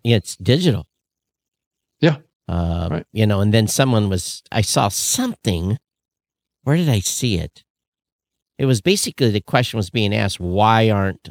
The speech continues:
Speaker 1: local company, like local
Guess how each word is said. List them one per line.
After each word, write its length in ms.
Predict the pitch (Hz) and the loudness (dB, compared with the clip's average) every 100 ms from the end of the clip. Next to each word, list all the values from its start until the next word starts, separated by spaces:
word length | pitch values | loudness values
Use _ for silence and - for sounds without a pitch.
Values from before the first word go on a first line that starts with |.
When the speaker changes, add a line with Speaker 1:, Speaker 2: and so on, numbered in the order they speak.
| - | -6
Speaker 1:
local 720 | 95 98 139 220 - 73 117 _ _ _ _ _ _ _ _ _ _ - - _ _ | -2 0 0 -2 -6 -10 -12 _ _ _ _ _ _ _ _ _ _ -20 -20 _ _
company, 440 | 131 131 107 85 92 | 0 0 0 -2 -2
like 180 | 92 98 | -2 0
local 460 | 104 110 - 95 | 0 0 0 -2